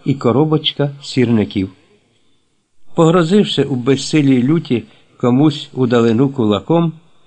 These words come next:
Іван нап'яв на себе те, що було залишено. Тієї хвилини його почали непокоїти дві думки.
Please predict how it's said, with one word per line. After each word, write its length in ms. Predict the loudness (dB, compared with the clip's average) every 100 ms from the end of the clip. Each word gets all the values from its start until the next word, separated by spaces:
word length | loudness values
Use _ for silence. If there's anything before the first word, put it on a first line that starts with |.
| _ _
Іван 380 | -8 -2 0 2
нап'яв 420 | 0 -2 0 2
на 140 | 2 -2
себе 340 | -4 -2 -2
те, 240 | -2 -2 -4 -10
що 260 | -12 -6 -4
було 340 | -2 -2 -2 -8 _ -6
залишено. 580 | -4 -4 -6 -8 -10 -12 _ _ _ _ _ -6
Тієї 260 | 0 2 2
хвилини 600 | 0 -2 0 2 0 -4 -8 _ -10
його 260 | -2 0 0
почали 460 | -2 0 0 2
непокоїти 840 | 2 0 -2 -2 0 0 0 -4 -4 _ _
дві 240 | -4 -2 0
думки. 540 | 0 0 -2 -8